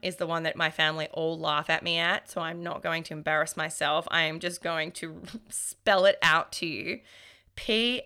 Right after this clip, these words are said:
L I T V I C E, Lakes National Park.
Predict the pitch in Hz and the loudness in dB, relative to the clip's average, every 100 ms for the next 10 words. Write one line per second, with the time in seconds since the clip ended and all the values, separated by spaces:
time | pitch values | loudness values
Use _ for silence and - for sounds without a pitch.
0 | - 190 180 180 180 - - 170 170 185 | 2 4 6 4 2 -2 2 4 4 2
1 | - - 190 175 175 175 170 170 - 165 | -4 -4 -4 -4 -6 -4 -2 -2 0 4
2 | 160 160 - - 165 - 170 160 160 170 | 4 2 -4 -4 -4 -4 -2 0 -2 -8
3 | - - 170 165 165 - 165 - 180 190 | -14 -8 -2 -2 -2 -4 -4 -4 -8 -4
4 | 175 160 170 - | -2 0 -2 -6